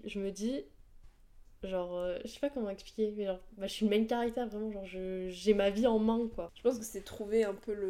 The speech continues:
Speaker 2: trouver la part de beauté et la part de choses agréables, euh, dans ta vie de tous les jours.
Speaker 1: Qui
Speaker 2: Sans, sans attendre le gros événement
Speaker 1: Ça.
Speaker 2: ou le gros, euh,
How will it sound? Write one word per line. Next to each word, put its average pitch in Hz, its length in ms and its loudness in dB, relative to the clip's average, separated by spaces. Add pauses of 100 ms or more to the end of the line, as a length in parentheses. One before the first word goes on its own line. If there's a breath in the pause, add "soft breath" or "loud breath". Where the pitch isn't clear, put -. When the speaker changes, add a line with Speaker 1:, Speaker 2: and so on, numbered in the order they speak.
Speaker 2:
trouver 233 140 6
la 214 100 6
part 208 220 0
de 202 120 0
beauté 208 680 2
et 190 40 0
la 180 140 2
part 190 260 -2
de 180 80 -8
choses 185 240 -4
agréables, 185 600 -2
euh, 175 220 -6 (300)
dans 185 180 -4
ta 185 140 0
vie 180 160 -2
de - 60 -18
tous - 160 -6
les 185 160 4
jours. 180 340 -4 (200)
Speaker 1:
Qui - 120 -2
Speaker 2:
Sans, 226 200 6
sans 226 280 4
attendre 214 360 2
le 196 300 4
gros 190 220 0
événement 185 500 0
Speaker 1:
Ça. 190 140 -2
Speaker 2:
ou 185 160 -4
le 185 240 0
gros, 180 420 -4
euh, 175 140 -10